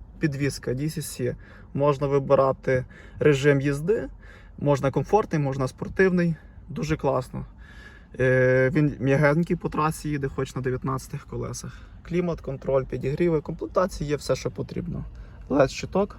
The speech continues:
пробіг двісті сорок три оригінальний. Адаптивний круїз, все по автомобілю, що потрібно, є. Чорна стеля. Він так гарно затонований, в біль-, в білому кольорі, гарно дивиться. Резина майже нова.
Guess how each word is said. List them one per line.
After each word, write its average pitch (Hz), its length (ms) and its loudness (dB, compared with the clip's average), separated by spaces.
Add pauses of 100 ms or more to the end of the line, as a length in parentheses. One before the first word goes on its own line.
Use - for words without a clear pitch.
(360)
пробіг 170 300 6
двісті 160 340 -2
сорок 156 300 -2
три 139 220 4
оригінальний. 131 720 2 (520)
Адаптивний 135 540 0
круїз, 269 480 -8 (420)
все - 160 -10
по 170 120 -10
автомобілю, 156 360 -2
що - 180 -8
потрібно, 135 420 -6
є. - 160 -4 (580)
Чорна 139 340 0
стеля. 147 360 -6 (1200)
Він 135 140 0
так 127 140 2
гарно 135 260 4
затонований, 139 640 4 (600)
в 127 40 -8
біль-, 131 220 4 (120)
в 147 120 -8
білому 135 360 2
кольорі, 165 380 0 (300)
гарно 143 260 0
дивиться. 131 420 -2 (720)
Резина 165 400 0
майже 143 340 0
нова. 131 360 -4